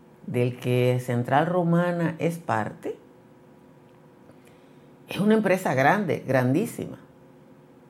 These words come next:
muy vinculada al Partido Republicano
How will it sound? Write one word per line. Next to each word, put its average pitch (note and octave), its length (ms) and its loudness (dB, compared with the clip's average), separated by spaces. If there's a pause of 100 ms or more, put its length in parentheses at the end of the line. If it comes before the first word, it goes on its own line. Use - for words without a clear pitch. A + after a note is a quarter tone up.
(200)
muy F#3 360 8
vinculada E3 960 6
al A#2+ 160 0
Partido C#3+ 500 0
Republicano D3 1000 0